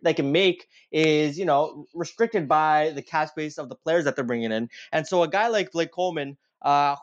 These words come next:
who has, uh, a year left after this, uh,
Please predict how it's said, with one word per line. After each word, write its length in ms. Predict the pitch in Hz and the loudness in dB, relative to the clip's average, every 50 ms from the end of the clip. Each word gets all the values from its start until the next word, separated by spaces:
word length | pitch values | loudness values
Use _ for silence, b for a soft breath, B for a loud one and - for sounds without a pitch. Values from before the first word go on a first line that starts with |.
| _ - | _ -12
who 160 | 156 147 139 | -12 -12 -6
has, 600 | - 175 175 180 175 175 180 175 160 - - - _ _ _ _ _ _ - | -2 0 2 2 2 2 2 -2 -4 -10 -18 -20 _ _ _ _ _ _ 0
uh, 340 | 139 135 135 131 127 131 - - | 2 2 2 2 2 0 -2 -4
a 100 | 139 135 | -6 -6
year 260 | 127 135 160 165 151 | -2 -2 0 0 2
left 260 | 147 147 151 151 - | 2 0 0 0 -2
after 300 | 143 135 131 - - 127 | -2 -2 -4 -6 -10 -6
this, 360 | 120 123 131 131 - - - b b b b - | -6 -4 -6 -6 -8 -16 -20 b b b b 0
uh, 280 | 131 131 127 127 127 | 2 4 4 4 2